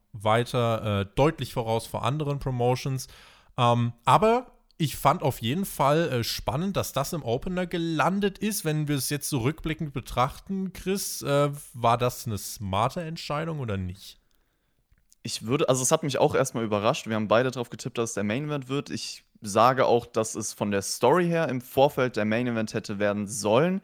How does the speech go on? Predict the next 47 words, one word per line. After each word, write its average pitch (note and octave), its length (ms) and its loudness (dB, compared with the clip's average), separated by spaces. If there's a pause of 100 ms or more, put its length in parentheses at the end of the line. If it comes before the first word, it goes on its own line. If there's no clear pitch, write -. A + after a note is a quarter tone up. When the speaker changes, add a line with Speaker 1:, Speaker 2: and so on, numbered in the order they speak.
(200)
Speaker 2:
Ich - 140 -8
kann C#3 200 4
aber C#3 160 4
durch B2 180 -2
die A#2 140 -8
Umsetzung E3+ 560 -2
verstehen, C3+ 400 -4
warum A#2+ 180 2
es A#2 140 -2
nicht A#2+ 180 -2
der G2 80 -2
Main F#2+ 200 -4
Event F#2+ 300 -8
war. F#2+ 220 -2 (300)
Weil A2 340 6
es A#2+ 140 -4
einfach A#2 340 -6
kein A2 180 -4
richtiges G#2+ 440 -4
Wrestling-Match A#2 600 0
war, A2 200 4
sondern G#2+ 600 0
nochmal A#2 600 2
dieser G#2+ 400 -4
Angle, C3 420 0
so A#2 160 -8
wie A#2 120 -4
man A2 180 -2
das G#2+ 260 -4
ähnlich B2+ 340 0
schon A#2+ 200 -4
im A2 80 -4
Clash A2+ 260 -2
of A2 100 -12
Champions - 460 -4
Match A#2+ 180 -6
gebracht - 380 -8
hat. A#2 160 -2 (240)
Also G#2 120 -8
es - 120 -10
wäre F#2+ 140 -2
eher A2 200 2
wie G#2+ 80 -4
so G#2 120 -4
ein G#2 80 -4
großes A#2 380 -8
Segment. A#2 500 -4